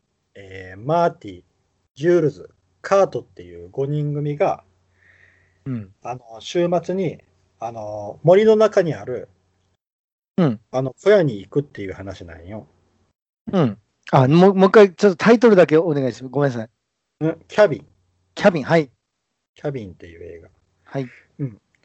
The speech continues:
Speaker 1: で、この、
Speaker 2: うん。
Speaker 1: あのー、い-、さっき言った五人な。
Speaker 2: うん。
Speaker 1: うん。で、この、あの、カートと、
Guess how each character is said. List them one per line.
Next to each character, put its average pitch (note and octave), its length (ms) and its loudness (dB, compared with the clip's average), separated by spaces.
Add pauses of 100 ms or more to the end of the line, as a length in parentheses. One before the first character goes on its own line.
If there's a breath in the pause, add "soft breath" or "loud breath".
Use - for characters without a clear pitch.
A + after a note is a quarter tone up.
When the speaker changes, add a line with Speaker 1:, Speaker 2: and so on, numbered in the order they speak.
(200)
Speaker 1:
で、 E3 240 2 (1120)
こ - 180 -6
の、 G#3 300 -2 (540)
Speaker 2:
う E3+ 60 -8
ん。 C3 240 -10 (1000)
Speaker 1:
あ A2+ 140 -14
の G#2+ 520 -14 (300)
ー、 E3 80 -6
い-、 - 40 -8
さ G3 100 2
っ - 100 -2
き - 120 -18
言 A#2+ 40 -10
っ - 40 -14
た G#2 100 -18
五 A2+ 140 -16
人 F2+ 260 -20
な。 C3 180 -8 (460)
Speaker 2:
う F3+ 40 -18
ん。 C#3 240 -14 (280)
Speaker 1:
う C#3+ 40 -10
ん。 A2+ 140 -12 (1000 soft breath)
で、 C#3+ 300 0 (460)
こ E3 140 -2
の、 C3+ 280 0
あ A2+ 40 -10
の、 A#2 140 -12 (340)
カ C4 280 4
ー - 60 2
ト B2 120 -8
と、 G2+ 340 -12